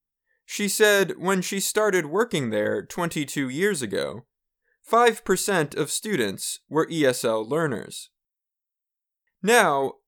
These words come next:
more than eighteen percent of the city's students are English learners.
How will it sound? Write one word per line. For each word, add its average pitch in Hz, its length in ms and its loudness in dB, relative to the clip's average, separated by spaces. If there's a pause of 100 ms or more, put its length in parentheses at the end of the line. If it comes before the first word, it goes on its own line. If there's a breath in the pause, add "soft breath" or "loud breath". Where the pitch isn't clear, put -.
(160)
more 185 220 4
than 180 280 2
eighteen 214 500 -4
percent 151 640 -2
of 135 140 -6
the 139 80 -6
city's 143 440 -2
students 110 600 -4 (100)
are 156 200 4
English 113 400 -4
learners. 147 540 -6